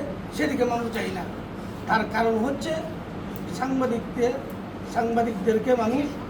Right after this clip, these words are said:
আদর্শ মানব হিসাবে, আদর্শ মানুষ হিসাবে এই বাংলার জনগণ,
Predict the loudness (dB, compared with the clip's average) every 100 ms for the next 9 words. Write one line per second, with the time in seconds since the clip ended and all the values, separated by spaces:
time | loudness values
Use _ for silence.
0 | -8 -4 4 6 6 4 4 4 6 4
1 | 2 0 0 2 4 2 0 -6 0 2
2 | 4 2 2 2 4 4 4 4 4 4
3 | 2 -2 -6 -6 -8 -8 -6 0 8 8
4 | 10 8 8 6 4 2 4 4